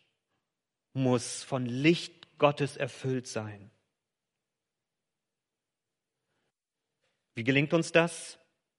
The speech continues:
Ganz bestimmt nicht, indem wir es, wie gesagt, aus eigener Kraft versuchen, gut zu werden und gut zu leben. Das wäre so ein wenig wie Baron Münchhausen, der sich an den eigenen Haaren aus dem Morast zieht, wenn wir versuchen,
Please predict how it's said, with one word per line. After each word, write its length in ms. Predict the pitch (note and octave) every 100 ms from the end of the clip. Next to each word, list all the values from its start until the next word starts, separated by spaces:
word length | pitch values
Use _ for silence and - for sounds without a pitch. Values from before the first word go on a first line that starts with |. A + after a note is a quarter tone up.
| _ _ _ _ _
Ganz 200 | A#2+ C#3+
bestimmt 420 | E3+ - E3+ D#3
nicht, 260 | E3 E3+ -
indem 340 | D3 C#3+ D3+
wir 140 | D3 D3+
es, 140 | D3+
wie 80 | C#3
gesagt, 440 | C3+ A#2+ B2+ C#3+ C3
aus 180 | B2 -
eigener 380 | C3 C3+ C3+
Kraft 320 | B2 C#3 C3 -
versuchen, 480 | A#2+ C#3 B2 A2+
gut 280 | F#2+ D#3 D3+
zu 360 | - - C3+ A2
werden 400 | G#2+ F#2 F2 F2 _ _ _ _
und 300 | C3 A#2+ A2+
gut 320 | G2+ E3+ C#3
zu 300 | - - -
leben. 440 | A2+ G2 F2+ F#2 G#2+ _ _ _ _ _ _ _ _ _ _ _ _ _ _ _ _ _ _ _ _ _ _ _ -
Das 160 | B2
wäre 220 | C3+ E3+
so 180 | D3+ F#3
ein 240 | D#3 C#3+ B2
wenig 260 | E3 F3
wie 80 | D3+
Baron 380 | D3+ C#3 C#3 C#3+
Münchhausen, 760 | C3+ D#3+ D#3 C#3+ C#3+ D3+ C#3+ C3
der 160 | C3
sich 180 | C3 C3+
an 80 | B2+
den 120 | A#2+
eigenen 440 | A#2+ C3 C#3 C3
Haaren 340 | A#2+ B2 B2+ B2+
aus 200 | A#2 -
dem 100 | B2
Morast 500 | A#2+ A2 G2 - -
zieht, 200 | G#2+ G2
wenn 160 | G#2+
wir 80 | A2
versuchen, 600 | G#2+ A2 A#2 C3 C3 C#3